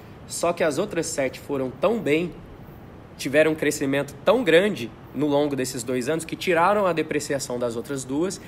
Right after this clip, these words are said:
e ele teve foi um lucro. Então, os cem mil dele, na verdade, agora tá valendo mais. Se ele tivesse empreendido com a pizzaria sem entender do business,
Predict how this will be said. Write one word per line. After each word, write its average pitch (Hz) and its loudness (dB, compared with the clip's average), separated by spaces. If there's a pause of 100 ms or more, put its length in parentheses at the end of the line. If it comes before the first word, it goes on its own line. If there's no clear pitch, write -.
(120)
e 147 0
ele 156 2
teve 151 -2
foi 151 -2
um 170 0
lucro. 143 -2
Então, 165 2
os 180 -2
cem 190 2
mil 160 0
dele, 147 2 (540)
na 131 0
verdade, 143 2
agora 143 4
tá 143 0
valendo 143 2
mais. 113 -2 (140)
Se - 0
ele 151 2
tivesse 143 -2
empreendido 143 0
com 139 -2
a 131 2
pizzaria 127 0
sem 131 -4
entender 131 -4
do 117 -4
business, 139 -4